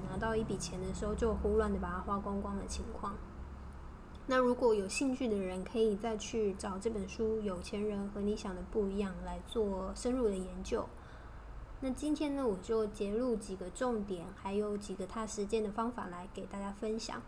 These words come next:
所谓六个罐子呢，它其实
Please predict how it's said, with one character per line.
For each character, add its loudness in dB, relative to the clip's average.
所 6
谓 8
六 8
个 8
罐 6
子 0
呢， 0
它 0
其 -4
实 2